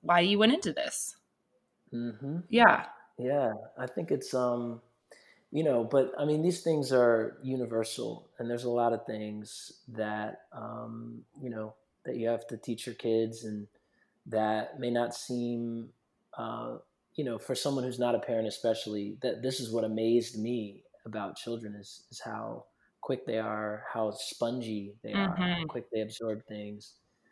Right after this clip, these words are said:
Speaker 2: And so, um, you know, I see no reason why, for example, on,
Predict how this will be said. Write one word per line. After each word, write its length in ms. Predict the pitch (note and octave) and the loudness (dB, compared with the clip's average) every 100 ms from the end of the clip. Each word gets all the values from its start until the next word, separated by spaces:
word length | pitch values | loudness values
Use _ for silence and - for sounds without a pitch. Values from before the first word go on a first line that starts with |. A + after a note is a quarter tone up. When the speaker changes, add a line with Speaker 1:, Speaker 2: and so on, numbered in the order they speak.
| _ _ _ | _ _ _
Speaker 2:
And 140 | G#2+ | -10
so, 340 | G#2+ - A2+ G#2+ | -8 -2 0 0
um, 440 | G#2 G2+ G2+ G#2 - A#2+ | -2 -6 -8 -12 -16 -12
you 60 | |
know, 120 | A2+ | -10
I 40 | G#2+ | -8
see 220 | - B2 | -8 -8
no 140 | A2+ | -6
reason 540 | A2+ A2 A2+ G#2+ G#2+ G#2 | -4 0 0 -2 -8 -6
why, 480 | G#2 G#2 G#2 G#2 G2+ - | -6 -6 -6 -10 -14 -12
for 80 | |
example, 460 | G#2+ G#2+ G#2+ G#2 A2 | -12 -8 -10 -8 -8
on, 220 | G#2+ A2 | -8 -12